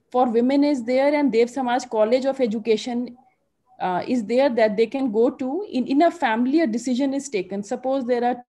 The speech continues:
two daughters that I came across while doing my research. In a case study I saw, then parents, what they would do is first get, uh, the elder one do her,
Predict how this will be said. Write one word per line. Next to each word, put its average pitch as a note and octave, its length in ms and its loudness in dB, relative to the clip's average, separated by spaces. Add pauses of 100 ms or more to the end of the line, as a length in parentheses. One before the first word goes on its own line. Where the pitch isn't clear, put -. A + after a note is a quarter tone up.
(300)
two C#4 220 -2
daughters G3+ 640 -2
that A3 160 -2
I A3+ 120 0
came A#3+ 300 -4
across A3 380 -4
while G#3+ 180 -2
doing A3+ 260 -4
my G#3 260 -4 (340)
research. A#3+ 640 0 (380)
In B3 200 0
a C#4 80 0
case C4+ 260 -2
study C4+ 320 -2
I C4 120 0
saw, C4 460 -2 (240)
then B3+ 220 0
parents, C4+ 400 2
what A#3+ 200 0
they C4 80 -2
would A#3+ 220 -2
do B3+ 200 -2
is C4 340 -4
first D4 520 -2 (480)
get, B3+ 380 2 (220)
uh, - 140 -14
the G#3+ 200 0
elder G#3 260 2
one C#4 280 2
do B3+ 180 -2
her, B3+ 180 2